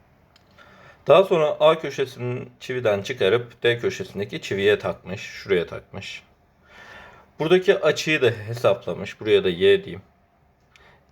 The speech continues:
X eksi Y. Bunların, bunların arasındaki farkı da ne vermiş? İki alfa. X eksi Y iki alfa vermiş. Buna göre demiş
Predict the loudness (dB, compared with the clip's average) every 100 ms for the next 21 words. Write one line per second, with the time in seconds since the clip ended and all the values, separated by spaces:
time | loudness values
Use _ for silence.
0 | _ -4 -2 -2 -6 -4 2 2 0 -8
1 | 0 2 2 0 _ _ -6 -2 2 4
2 | 2 0 -8 _ _ _ _ -20 -20 -20
3 | -20 _ _ _ _ _ _ _ _ _
4 | _ _ _ _ -6 -2 2 2 0 -4
5 | -14 -10 0 2 2 -2 -4 -4 -2 4
6 | 4 4 -4 0 2 2 0 -4 -8 -8
7 | -14 -8 -2 -2 -2 -14 -20 _ _ -14
8 | -14 -8 -6 -6 -6 0 2 2 -2 -12
9 | _ -14 -4 -2 -2 0 4 4 2 -6
10 | -18 -18 _ _ _ _ _ _ _ _
11 | _ -20 -20 -20 -20 -20 -20 _ 2 2
12 | 4 4 4 2 0 -6 -12